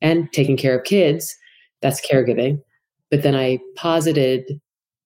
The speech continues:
to my colleagues in that session that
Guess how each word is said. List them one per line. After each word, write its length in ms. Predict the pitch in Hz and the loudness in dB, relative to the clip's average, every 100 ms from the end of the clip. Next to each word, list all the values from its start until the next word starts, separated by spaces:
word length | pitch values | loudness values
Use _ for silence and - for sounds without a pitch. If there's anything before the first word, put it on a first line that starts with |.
| _ _ - | _ _ -6
to 300 | 151 131 123 | 0 0 0
my 180 | 120 | -4
colleagues 640 | 117 - 139 139 127 120 123 | -6 -2 0 2 2 0 -2
in 100 | 123 | -2
that 180 | 113 127 | -2 -4
session 600 | 127 120 131 120 123 127 _ _ _ _ _ _ _ - | -4 -4 -4 -4 -4 -8 _ _ _ _ _ _ _ -2
that 400 | 131 127 - | 0 0 -4